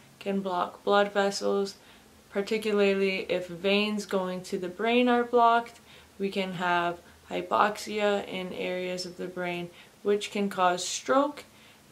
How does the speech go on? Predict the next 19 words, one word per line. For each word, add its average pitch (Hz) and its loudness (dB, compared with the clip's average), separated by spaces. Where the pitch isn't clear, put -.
and 196 -2
depending 233 2
on 190 0
which 208 -2
region 208 -2
of 196 0
the 196 -6
brain 196 -2
is 190 -6
affected, 247 0
there 208 4
will 208 4
be 202 0
different 190 -4
symptoms 202 -2
displayed. 226 -2
Lastly, 190 2
we 180 -2
learned 180 -2